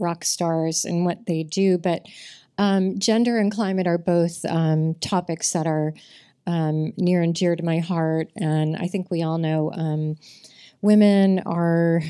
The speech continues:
you know, disproportionately affected by a lot of things, including climate change and plastics pollution.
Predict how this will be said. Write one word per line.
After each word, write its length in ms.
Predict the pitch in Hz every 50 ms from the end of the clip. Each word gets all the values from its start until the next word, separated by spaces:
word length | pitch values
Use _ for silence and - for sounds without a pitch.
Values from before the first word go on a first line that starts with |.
| 156 - _
you 160 | - 170 175
know, 300 | 170 165 160 160 160 160 -
disproportionately 1040 | - 196 - - - - 208 196 - 190 180 185 - - 180 170 165 - 170 170 165
affected 560 | 160 165 - - 165 160 - - 180 170 160
by 120 | 156 165 156
a 100 | 160 160
lot 220 | 180 202 220 233
of 100 | 240 226
things, 300 | 233 226 208 202 190 196
including 500 | 185 185 - - 185 170 180 165 165 165
climate 400 | - - - 208 196 196 185 -
change 680 | - - - 190 175 175 175 175 170 170 175 170 - -
and 360 | - 160 156 156 160 165 -
plastics 480 | - 214 208 220 - - 202 196 -
pollution. 880 | - - - 180 170 175 170 165 - - 175 175 170 170 170 175 170